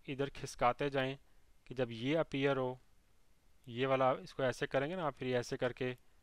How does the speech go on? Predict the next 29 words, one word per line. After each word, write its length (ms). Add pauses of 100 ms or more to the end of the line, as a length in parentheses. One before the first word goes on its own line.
(420)
then 160
let's 160
say 80
इसकी 220
नई 220
position 460
आ 140
गई, 280 (100)
sorry, 380 (400)
ऐसे 240
करके, 320 (2750)
जब 100
ये 80
इसके 220
ऊपर 260
आ 160
जाए, 200
हल्का 400
सा 140
ये 80
नज़र 280
आए, 240 (360)
लाइन 280
लगा 300
दें, 180 (540)
फिर 140 (140)
और 180
खिसकाएं 540
इसको, 300